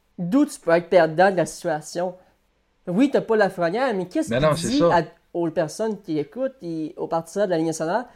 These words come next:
Speaker 1: qu'est-ce qui dit que Lafrenière va être la même chose que Ken Joux junior ?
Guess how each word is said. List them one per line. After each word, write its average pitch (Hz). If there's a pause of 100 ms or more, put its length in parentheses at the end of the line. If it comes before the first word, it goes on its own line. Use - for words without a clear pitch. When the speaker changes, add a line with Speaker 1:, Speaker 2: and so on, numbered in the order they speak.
(160)
Speaker 1:
qu'est-ce 269
qui 190
dit 220
que 214
Lafrenière 165
va 160
être 190
la 147
même 165
chose 185
que 165
Ken 156
Joux 175
junior ? 151